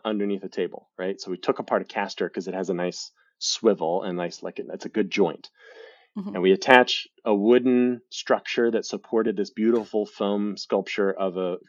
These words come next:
Speaker 1: giraffe head. And then coming down from that into the puppeteer's hands is a big, long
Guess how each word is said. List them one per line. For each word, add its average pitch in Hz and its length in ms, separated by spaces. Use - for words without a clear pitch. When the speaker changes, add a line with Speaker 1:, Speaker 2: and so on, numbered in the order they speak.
Speaker 1:
giraffe 90 300
head. 165 340
And 95 100
then 92 140
coming 95 320
down 120 420
from 101 280
that 87 340
into 120 260
the 113 80
puppeteer's 98 500
hands 117 440
is 101 180
a 95 60
big, 98 240
long 92 440